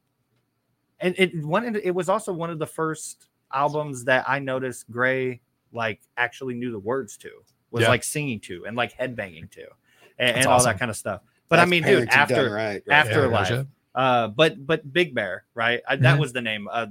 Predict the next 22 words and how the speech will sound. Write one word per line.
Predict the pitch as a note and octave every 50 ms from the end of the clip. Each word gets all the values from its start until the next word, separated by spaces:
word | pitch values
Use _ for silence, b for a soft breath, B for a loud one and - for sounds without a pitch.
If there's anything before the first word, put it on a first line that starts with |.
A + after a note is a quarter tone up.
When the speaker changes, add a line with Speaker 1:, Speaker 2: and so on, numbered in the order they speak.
| G#2+
Speaker 1:
that | A2+ B2+ B2+ B2 -
they | C3+ C3 B2
originally | A#2 B2 A#2+ C3 D3 D3+ D3+ D#3 D3+ C#3 C3+ B2
named | A#2+ B2 B2 A#2+ A2+ G#2+ G#2+ G#2 - - _ _ _ _ _ -
Little, | A#2+ B2+ A#2+ B2 B2 A#2+ A#2+ - -
uh, | B2+ C3 B2 A#2 A2+ G#2+ A2
Little | B2 C3+ C3+ C3
Speaker 2:
Little | C#3 C3+
Speaker 1:
Piece | C3 C#3
Speaker 2:
Piece | B2+ A2+
Speaker 1:
of | A2
Speaker 2:
of | A2+
Speaker 1:
Heaven | C3 - A#2+
Speaker 2:
Heaven. | C3 E3+ - _ _ _ -
Mm-hmm. | B2 B2+
Speaker 1:
was | C#3 C3+ A#2
named | C3 C3+ C3 B2 A2+ G#2+ G2 F#2+
Big | C3+ D3 C3+ -
Bear | G#2 G2 F#2 F#2+ G#2+ A2+ _
because | - A#2+ - C#3 C3 A2+
it | B2+ B2
was | A#2+ A#2 A2+ G#2+ - -